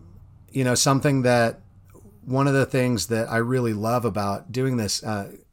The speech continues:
Callie had wanted to camp in the backyard and test out our camping gear. And we're like, "Well, we're gonna go camping this summer, so we need to test out our gear."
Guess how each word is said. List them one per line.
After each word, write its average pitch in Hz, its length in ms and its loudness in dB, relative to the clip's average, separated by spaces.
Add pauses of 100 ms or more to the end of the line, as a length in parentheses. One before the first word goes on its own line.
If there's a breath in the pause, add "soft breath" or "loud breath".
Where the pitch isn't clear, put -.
(220)
Callie 135 400 0
had 107 160 -2
wanted 107 360 -4
to 101 440 -6
camp 117 320 -4
in 113 80 -4
the 101 60 -4
backyard 101 520 -4
and 98 100 -4
test - 260 -8
out 98 100 -6
our 90 80 -10
camping 110 340 -8
gear. 101 160 -4
And 98 80 -4
we're 101 60 -4
like, 98 200 -6
"Well, 117 160 0
we're 123 100 -4
gonna 127 140 -4
go 101 60 -8
camping 135 360 -6
this 120 100 -2
summer, 120 280 -8 (200 loud breath)
so - 160 -10
we 104 100 -2
need 123 220 0
to 135 80 0
test - 320 -4
out 123 160 -2
our 113 80 -2
gear." 113 380 -6